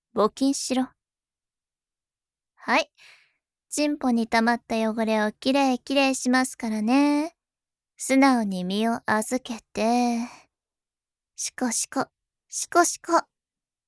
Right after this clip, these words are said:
シコシコシコシコ。<laughs> いくら低ロリーでも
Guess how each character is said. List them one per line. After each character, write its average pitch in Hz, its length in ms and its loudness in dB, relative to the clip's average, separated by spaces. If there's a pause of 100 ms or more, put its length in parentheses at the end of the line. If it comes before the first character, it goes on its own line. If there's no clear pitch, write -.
(160)
シ - 240 -12
コ 202 180 2
シ - 160 -6
コ 320 140 2
シ - 180 -6
コ 330 160 2
シ - 200 -6
コ。 320 100 -4 (3000)
<laughs> - 580 -6 (840)
い 269 140 4
く 277 140 -2
ら 220 140 -2
低 262 320 0
ロ 277 140 -2
リ 247 180 0
ー - 20 -8
で 254 140 -2
も 247 200 2